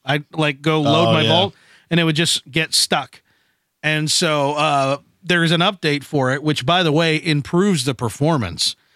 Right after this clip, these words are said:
Speaker 1: That just said, like, minor bug fixes, and then put a few, actually, I would suggest, if, especially if you're playing Fallout Shelter, go out to the App Store and read the notes on the update. They're actually, they're written, I don't know how to say it, they're written in character.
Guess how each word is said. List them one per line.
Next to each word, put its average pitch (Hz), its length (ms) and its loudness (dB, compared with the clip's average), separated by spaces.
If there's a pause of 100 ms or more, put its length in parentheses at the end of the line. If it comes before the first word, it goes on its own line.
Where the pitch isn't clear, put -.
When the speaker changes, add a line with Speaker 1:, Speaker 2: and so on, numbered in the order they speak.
(140)
Speaker 1:
That 247 140 0
just 262 200 0
said, 196 160 0
like, 175 180 -2
minor 269 280 2
bug 160 260 0
fixes, 165 440 0
and 175 100 4
then 175 180 0 (280)
put 277 160 2
a 254 80 2
few, 220 300 0
actually, 226 420 0
I 247 160 -2
would 240 220 0
suggest, 170 400 0
if, 156 100 -2
especially 190 440 0
if 156 60 0
you're 147 100 -4
playing 160 220 0
Fallout 156 300 0
Shelter, 160 380 0 (760)
go 185 80 0
out 202 140 0
to 202 60 -2
the 180 120 2
App 165 140 0
Store 151 280 0 (300)
and 156 160 0
read 165 200 2
the 160 80 2
notes 156 280 0
on 165 100 2
the 151 100 2
update. 160 500 0 (480)
They're 185 140 4
actually, 214 380 2
they're 180 180 2
written, 190 560 2
I 165 100 0
don't 175 120 0
know 165 60 2
how 165 100 0
to 151 80 -2
say 160 100 -2
it, 151 40 -4
they're 165 120 2
written 208 360 0
in 170 240 2
character. 135 680 -2